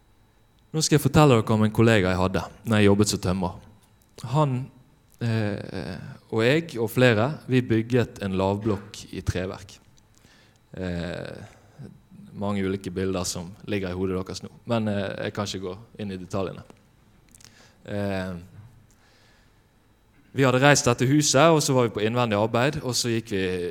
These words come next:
i hver vår leilighet og sånn. Så kom jeg inn til han en dag, jeg skulle hente noe,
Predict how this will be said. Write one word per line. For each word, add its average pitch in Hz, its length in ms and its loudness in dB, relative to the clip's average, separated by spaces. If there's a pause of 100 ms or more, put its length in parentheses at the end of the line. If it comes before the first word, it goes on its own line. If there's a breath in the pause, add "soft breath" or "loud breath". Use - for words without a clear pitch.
(120)
i - 40 -8
hver 92 160 -4
vår 82 160 -8
leilighet 80 380 -6
og - 80 -10
sånn. - 100 -20
Så - 160 -8
kom 151 160 4
jeg 147 140 4
inn 147 60 -4
til 135 120 2
han 131 80 0
en 120 80 0
dag, 147 140 6
jeg 147 80 -4
skulle 113 160 -2
hente 117 180 -4
noe, 127 220 0